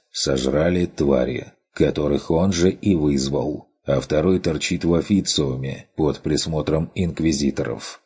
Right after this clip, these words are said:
Но времени на то, чтоб тащиться обратно и выколачивать это из него,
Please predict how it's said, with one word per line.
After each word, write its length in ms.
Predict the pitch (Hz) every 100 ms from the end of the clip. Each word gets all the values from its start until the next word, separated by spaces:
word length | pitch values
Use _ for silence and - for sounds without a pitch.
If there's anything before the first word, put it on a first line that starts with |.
| _ -
Но 180 | 76
времени 480 | 67 71 98 98 73
на 160 | 69 69
то, 320 | 98 95 -
чтоб 360 | - - 131 110
тащиться 680 | - 101 - 104 - - 73
обратно 520 | 71 101 104 80 78 -
и 140 | 87
выколачивать 1000 | 78 82 90 90 92 76 - 78 71 -
это 300 | 98 85 -
из 240 | 71 67 67
него, 440 | 73 78 92 87